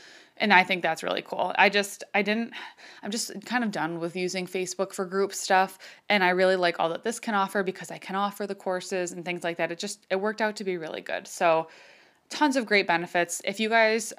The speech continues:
have questions about the course, just feel free to reach out to me on social media or something. I'm sure today I'll be answering a lot of questions 'cause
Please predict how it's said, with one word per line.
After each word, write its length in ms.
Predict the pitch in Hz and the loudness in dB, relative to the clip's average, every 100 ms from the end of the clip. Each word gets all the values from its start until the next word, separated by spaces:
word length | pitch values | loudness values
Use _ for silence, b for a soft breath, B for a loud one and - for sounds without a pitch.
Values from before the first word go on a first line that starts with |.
| - | -2
have 220 | 196 196 | -2 0
questions 380 | 190 180 185 170 | -2 -2 -6 0
about 180 | 175 | 0
the 60 | 175 | 0
course, 320 | - 180 175 | -2 -2 -2
just 160 | 208 202 | -6 -4
feel 120 | 247 | -4
free 220 | 233 208 | -4 -6
to 80 | 190 | -4
reach 180 | 185 185 | -4 -2
out 160 | 175 180 | -4 -6
to 100 | 175 | -6
me 80 | |
on 100 | 165 | -4
social 300 | 165 170 - | -4 -8 -8
media 260 | 165 165 165 | -8 -4 -4
or 60 | 165 | -4
something. 340 | - 170 170 | -8 -8 -6
I'm 120 | 160 | -6
sure 280 | 160 190 185 | -2 2 2
today 220 | 180 180 | 2 2
I'll 140 | 170 165 | 2 2
be 100 | 170 | 0
answering 300 | 170 180 170 | -2 -4 -2
a 60 | |
lot 140 | 165 160 | 0 0
of 60 | |
questions 460 | - 170 - 170 165 | -2 -6 -6 -8 -6
'cause 340 | - 160 156 | -4 -4 -4